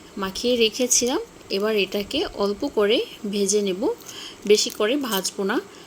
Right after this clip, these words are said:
সর্বোচ্চ এক থেকে দেড় মিনিটের মতো নেড়েচেড়ে এগুলোকে উঠিয়ে ফেলব। আর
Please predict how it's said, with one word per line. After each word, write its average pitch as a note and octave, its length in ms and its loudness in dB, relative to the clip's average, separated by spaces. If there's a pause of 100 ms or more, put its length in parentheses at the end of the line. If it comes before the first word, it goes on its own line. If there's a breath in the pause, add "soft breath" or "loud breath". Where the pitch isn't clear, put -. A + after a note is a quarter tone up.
সর্বোচ্চ G3 520 2 (120)
এক G3 120 0 (120)
থেকে A3+ 220 0
দেড় G3 220 2
মিনিটের F#3+ 400 2
মতো A#3 260 -2
নেড়েচেড়ে G#3+ 580 2
এগুলোকে G3 440 0 (320)
উঠিয়ে G3+ 360 0
ফেলব। F3+ 400 -6 (4000 loud breath)
আর F#3+ 160 -2